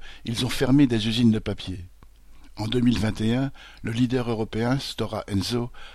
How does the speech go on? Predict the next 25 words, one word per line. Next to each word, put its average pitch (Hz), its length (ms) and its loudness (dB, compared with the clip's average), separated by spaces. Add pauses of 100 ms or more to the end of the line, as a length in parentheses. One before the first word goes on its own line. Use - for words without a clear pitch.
a 101 80 -4
annoncé 127 440 4
la 110 100 0
fermeture 117 460 0
de 101 80 -4
deux 104 300 -4
usines, 113 420 -2 (460)
une 139 380 4
de - 80 -4
six 127 180 0
cent 135 140 0
soixante-dix 113 520 0
salariés 113 600 0
en 101 100 -2
Finlande 110 560 -4 (280)
et - 80 -8
une 117 220 2
autre 127 320 0 (240)
de 107 80 -6
quatre 123 300 -2
cent 123 160 0
quarante 117 340 -2
salariés 107 540 -2
en 104 100 -4
Suède. - 460 -6